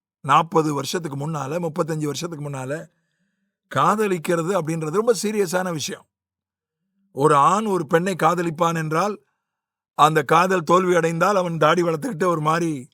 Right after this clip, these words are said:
ஒரு மாதிரி ஆயிருவான். விரக்தி அடைஞ்சு,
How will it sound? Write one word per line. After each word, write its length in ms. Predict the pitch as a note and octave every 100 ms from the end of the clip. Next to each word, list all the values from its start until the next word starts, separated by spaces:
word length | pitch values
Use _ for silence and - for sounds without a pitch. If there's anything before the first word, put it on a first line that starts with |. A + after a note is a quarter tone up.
| _ _ _ _ _ _ _ _
ஒரு 180 | C#3 D3
மாதிரி 260 | F3 F#3 D#3+
ஆயிருவான். 520 | F#3 E3+ A#2 - _ _
விரக்தி 400 | - C#3+ F3 -
அடைஞ்சு, 600 | D#3 D3+ D3 D#3+ F3 -